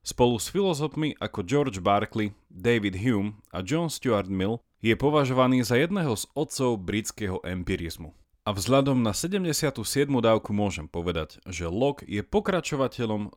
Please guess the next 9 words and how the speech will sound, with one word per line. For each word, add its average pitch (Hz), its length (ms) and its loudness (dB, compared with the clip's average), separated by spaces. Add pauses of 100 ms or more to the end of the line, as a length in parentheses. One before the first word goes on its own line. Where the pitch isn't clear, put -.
ducha 135 480 -2
Demokritovho 104 1040 0
atomizmu, 85 640 -4 (400)
podľa 80 240 -6
ktorého 110 480 0
je 80 80 -6
svet - 480 -2 (160)
a 92 80 -4
realita 123 720 0